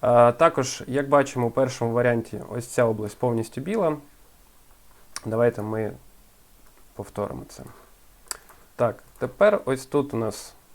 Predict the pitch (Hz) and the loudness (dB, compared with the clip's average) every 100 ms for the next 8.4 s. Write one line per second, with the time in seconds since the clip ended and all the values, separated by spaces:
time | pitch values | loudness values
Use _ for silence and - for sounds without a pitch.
0 | - 123 117 110 104 120 147 185 202 202 | -8 -4 -2 -2 -2 -2 -2 -2 -4 -8
1 | - - - _ - 143 120 - - - | -14 -20 -20 _ -6 -2 -2 -4 -10 -10
2 | - - 110 113 113 107 107 107 104 131 | -12 -10 -8 -4 -4 -4 -8 -10 -14 -12
3 | 117 104 120 170 208 - - - _ - | -10 -8 -6 -6 -8 -10 -20 -20 _ -20
4 | - - - _ _ - _ - _ - | -20 -20 -20 _ _ -20 _ -20 _ -20
5 | - - - - - - - - - - | -20 -20 -20 -20 -20 -20 -20 -20 -20 -20
6 | - - _ - - - - - - 135 | -20 -20 _ -20 -20 -20 -20 -20 -12 -10
7 | 143 190 120 117 - 123 117 107 - - | -10 -10 -8 -8 -4 -4 -4 -6 -8 -14
8 | - 104 107 | -14 -12 -12